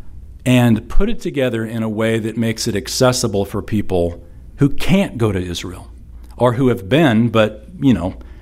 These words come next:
want to relive their experience." So I put together a, a, a ministry or a, a membership site, which, which is really what it is, where people can do that,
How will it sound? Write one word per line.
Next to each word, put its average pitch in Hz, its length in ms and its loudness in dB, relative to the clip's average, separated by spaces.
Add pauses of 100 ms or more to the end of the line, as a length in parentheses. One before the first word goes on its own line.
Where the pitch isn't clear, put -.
(140)
want 113 160 2
to 117 60 4
relive 117 360 4
their 110 140 4
experience." 110 760 0 (460)
So 139 220 4
I 127 80 4
put 185 240 2
together 135 460 4
a, 92 240 -2 (100)
a, 104 180 -4 (220)
a 107 60 -4
ministry 113 560 4
or 110 320 4
a, 98 160 2
a 85 280 -2
membership 120 600 4
site, 98 280 -4
which, 123 320 -2 (120)
which 107 180 -4
is 95 140 -4
really 123 200 4
what 104 160 2
it 85 120 -2
is, 82 320 -4 (560)
where 131 140 4
people 147 280 0
can 165 200 2
do 226 160 4
that, 92 240 -2